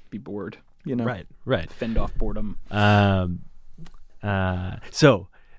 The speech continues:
Speaker 2: uh, I knew it was, like, going somewhere. And it really, like, I felt like, <laughs> I didn't know exactly what the parameters were gonna be, but I felt like the twist was basically gonna be, this isn't a true crime story.
Speaker 1: Mm-hmm.
Speaker 2: This is a story about time and humanity and, and living your best life,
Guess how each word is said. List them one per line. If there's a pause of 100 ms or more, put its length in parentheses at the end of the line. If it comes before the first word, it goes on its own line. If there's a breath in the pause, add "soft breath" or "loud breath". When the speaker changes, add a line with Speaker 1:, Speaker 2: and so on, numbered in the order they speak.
(140 soft breath)
Speaker 2:
uh, (180)
I
knew
it
was,
like,
going
somewhere.
And
it
really,
like,
I
felt
like,
<laughs> (280)
I
didn't
know
exactly
what
the
parameters
were
gonna
be, (240 loud breath)
but
I
felt
like
the
twist
was
basically
gonna
be, (380 loud breath)
this
isn't
a
true
crime
story. (200 soft breath)
Speaker 1:
Mm-hmm.
Speaker 2:
This
is
a (880)
story
about (600)
time
and
humanity
and,
and
living
your
best
life,